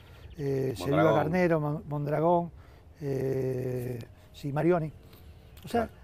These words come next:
Speaker 1: y Cristian Díaz también, que se había ido al Udinese.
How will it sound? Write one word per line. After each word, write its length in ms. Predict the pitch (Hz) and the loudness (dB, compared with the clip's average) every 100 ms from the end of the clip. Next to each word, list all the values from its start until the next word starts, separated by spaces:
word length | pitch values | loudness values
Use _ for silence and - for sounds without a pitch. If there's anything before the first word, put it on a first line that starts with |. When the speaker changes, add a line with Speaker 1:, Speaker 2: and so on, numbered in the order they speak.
| - | -10
Speaker 1:
y 160 | 156 131 | -8 -4
Cristian 340 | 170 - 151 | -2 2 2
Díaz 220 | 170 151 | 4 4
también, 260 | 135 151 147 | 2 0 -2
que 140 | 135 | -2
se 80 | 117 | -2
había 160 | 139 143 | -2 0
ido 260 | 143 139 - 135 | 0 -2 -6 -6
al 80 | 139 | -2
Udinese. 480 | 135 170 143 - | -2 -2 -4 -8